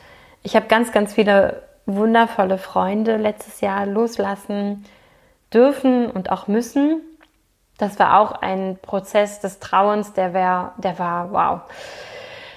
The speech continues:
Der war wirklich sehr schmerzhaft, sehr tief, sehr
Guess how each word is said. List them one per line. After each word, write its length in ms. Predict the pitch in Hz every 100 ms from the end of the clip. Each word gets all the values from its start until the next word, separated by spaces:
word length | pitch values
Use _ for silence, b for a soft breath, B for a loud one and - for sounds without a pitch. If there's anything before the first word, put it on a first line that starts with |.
| B B B _ _ -
Der 160 | 233 254
war 120 | 262
wirklich 280 | 269 262 -
sehr 160 | 233
schmerzhaft, 720 | 226 226 226 269 - 269 254 -
sehr 160 | 202
tief, 480 | 202 - 262 311 302
sehr 600 | - 214 196 190 185 185